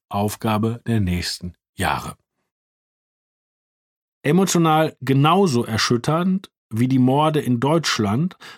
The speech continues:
waren für Friedrich Merz der Terroranschlag der Hamas am siebten Oktober zweitausenddreiundzwanzig und die Ereignisse in den Monaten danach.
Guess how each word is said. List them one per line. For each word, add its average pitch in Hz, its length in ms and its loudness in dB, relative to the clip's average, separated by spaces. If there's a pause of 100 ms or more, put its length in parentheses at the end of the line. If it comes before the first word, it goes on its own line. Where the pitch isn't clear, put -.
waren 147 480 2
für 147 200 -4
Friedrich 113 340 -2
Merz 131 580 0
der 113 200 -6
Terroranschlag 147 800 0
der 107 160 -4
Hamas 127 520 -2 (120)
am 113 160 0
siebten 143 340 -4
Oktober 139 560 -2
zweitausenddreiundzwanzig 123 1600 -2 (520)
und 160 140 0
die 165 80 4
Ereignisse 170 840 2
in 143 140 0
den 143 180 4
Monaten 120 560 2
danach. 113 580 -2